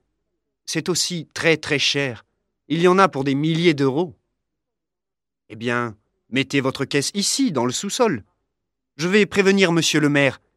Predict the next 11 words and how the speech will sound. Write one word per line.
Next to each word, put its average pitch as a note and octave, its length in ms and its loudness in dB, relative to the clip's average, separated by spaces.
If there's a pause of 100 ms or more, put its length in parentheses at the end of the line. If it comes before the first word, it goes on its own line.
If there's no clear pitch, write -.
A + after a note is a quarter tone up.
(420)
Il B2+ 140 -8
téléphonera D#3 640 2
au C3+ 40 2
fils D#3+ 280 -6
de C3 80 -2
monsieur C3 260 -2
Schubert. C#3 500 0 (680)
Il A3+ 100 -8
viendra G3 240 0
la D#3+ 100 4
chercher. A2 520 -4